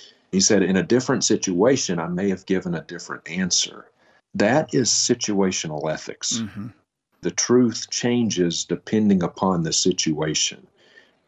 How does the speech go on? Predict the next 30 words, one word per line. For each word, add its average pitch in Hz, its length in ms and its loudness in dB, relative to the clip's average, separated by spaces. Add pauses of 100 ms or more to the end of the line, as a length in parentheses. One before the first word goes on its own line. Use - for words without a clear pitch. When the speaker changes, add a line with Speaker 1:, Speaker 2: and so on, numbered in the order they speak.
Speaker 1:
That's 110 380 0
a 151 60 2
page 107 420 -2
right 92 260 0
out 87 160 2
of 87 120 -4
the 85 80 -6
liberal 85 460 -4 (220)
playbook. - 640 -4 (680)
And 95 160 4
I 92 80 4
would 190 160 4
have - 240 -8
to 104 80 -8
think 95 240 -2
that 85 100 -6
Alistair 90 460 -2
knows 90 480 2
that, - 400 -6 (580)
that 104 120 0
we've 101 200 0
got 120 240 0
to 92 80 -4
stand 90 400 -2
on 82 160 -2
truth 87 420 0
regardless 80 880 -2
of - 100 -10
the - 80 -14
situation. - 680 -6